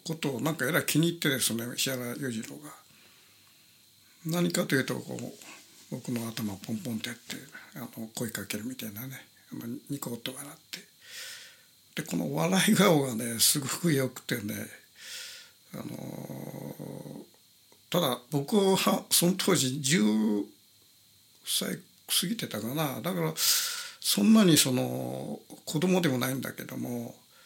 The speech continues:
何か、あの、まあ、石原さんとは、まあ、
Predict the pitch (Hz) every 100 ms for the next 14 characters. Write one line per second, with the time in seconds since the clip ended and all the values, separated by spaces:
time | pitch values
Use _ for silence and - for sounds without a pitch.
0 | - - - _ _ _ _ - 139 165
1 | 76 - 67 - - - 73 73 73 -
2 | - 170 - - 214 233 196 185 185 131
3 | 131 120